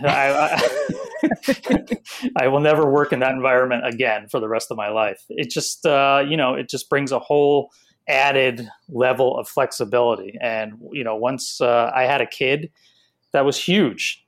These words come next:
you know, because my, my better half, she has a job that has very little flexibility. She's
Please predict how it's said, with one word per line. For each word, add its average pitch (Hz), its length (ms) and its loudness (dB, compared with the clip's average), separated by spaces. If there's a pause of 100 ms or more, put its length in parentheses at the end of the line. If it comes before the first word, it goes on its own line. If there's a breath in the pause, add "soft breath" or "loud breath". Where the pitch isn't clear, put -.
you 117 120 -8
know, 120 180 2
because 127 380 -2
my, 127 380 -2
my 139 140 0
better 170 220 4
half, 147 480 2
she 170 200 -2
has 160 160 4
a 135 40 0
job 135 280 2
that 123 120 2
has 123 140 2
very 131 220 2
little 123 180 2
flexibility. 107 640 -4
She's 127 420 -8